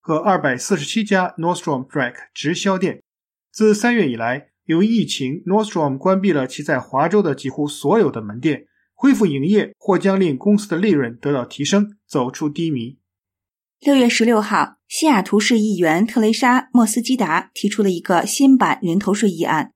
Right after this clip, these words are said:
Speaker 2: 这是继杀马·萨万特和塔米·穆拉莱斯的提案之后，西雅图市议会近期出现的第二个人头税提案。这项提案将对雇员薪水总额超过七百万美元的公司征税。符合这一条件的公司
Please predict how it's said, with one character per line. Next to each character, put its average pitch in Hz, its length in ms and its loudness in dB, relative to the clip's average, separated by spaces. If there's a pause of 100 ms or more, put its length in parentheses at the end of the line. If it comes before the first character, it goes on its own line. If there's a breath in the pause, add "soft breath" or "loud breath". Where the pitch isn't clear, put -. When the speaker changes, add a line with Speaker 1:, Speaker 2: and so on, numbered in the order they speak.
(200)
Speaker 2:
这 302 160 4
是 277 140 2
继 220 240 4
杀 - 180 2
马· 208 220 4
萨 220 160 0
万 208 160 4
特 208 260 2
和 175 320 0
塔 214 240 0
米· 196 260 4
穆 240 60 2
拉 220 140 4
莱 180 120 2
斯 196 160 -4
的 202 140 0
提 185 220 -2
案 185 160 2
之 208 120 0
后， - 380 0 (180)
西 - 180 -2
雅 233 140 4
图 214 160 -2
市 240 160 2
议 214 80 4
会 202 380 0
近 220 180 4
期 226 140 2
出 240 160 0
现 214 220 0
的 156 260 0
第 269 100 0
二 214 220 2
个 147 260 0
人 180 200 0
头 185 160 0
税 202 180 0
提 - 180 -6
案。 147 300 -4 (260)
这 320 140 2
项 269 180 4
提 214 200 2
案 202 240 4
将 208 180 4
对 208 140 4
雇 208 200 2
员 175 180 2
薪 220 200 4
水 175 180 2
总 165 200 0
额 147 260 0
超 214 220 -4
过 185 240 2
七 277 180 -2
百 190 160 2
万 160 160 0
美 147 80 0
元 147 180 0
的 165 80 -4
公 185 160 0
司 202 160 0
征 156 160 -2
税。 - 380 -6 (220)
符 240 120 -2
合 262 160 2
这 277 160 4
一 269 40 4
条 208 200 2
件 208 160 2
的 185 80 2
公 202 200 4
司 220 280 2